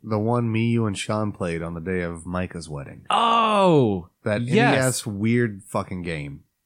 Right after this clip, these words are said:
Speaker 2: Yeah, it had the stupidest name. It was, like,
Speaker 1: Yeah.
Speaker 2: Concentration or something.
Speaker 1: I think you're right. I think
Speaker 2: But
Speaker 1: it was
Speaker 2: it,
Speaker 1: Concentration.
Speaker 2: I don't know if that was the name, but it's something very similar.
Speaker 1: That game
Speaker 2: If
Speaker 1: was
Speaker 2: it's
Speaker 1: awesome,
Speaker 2: not.
Speaker 1: though.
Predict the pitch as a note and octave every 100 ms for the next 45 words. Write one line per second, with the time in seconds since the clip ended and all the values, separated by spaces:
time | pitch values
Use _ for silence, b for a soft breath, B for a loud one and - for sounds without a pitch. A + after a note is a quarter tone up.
0 | _ B2+ E3+ D3+ B2 A2 D3+ E3 F#3 C3+
1 | - - - F#3 F#3+ D3+ A#2+ B2+ A#2 G2+
2 | G#2 A2 A2 E2+ C#3+ C#3+ C3+ A#2+ - A2+
3 | G2+ - F2+ E2 - E2+ E2 C#3 D3 G#3+
4 | G#3 G3 A#2+ A#2 B2+ - _ G2+ G2+ B2+
5 | C#3 C#3 C#3 - G#2+ G2 F#2 G#2 F2 -
6 | B2 C3+ C3 C3 B2+ C3 B2+ A#2 G#2+ G#2
7 | F#2 E2+ G2 G2 C#3+ C3 B2 A2+ A#2 A2
8 | - G#2+ F2+ D#2+ D#2+ - _ _ F#3 G#3+
9 | A3+ B2 - A#2+ B2+ F2+ F2+ E2 D2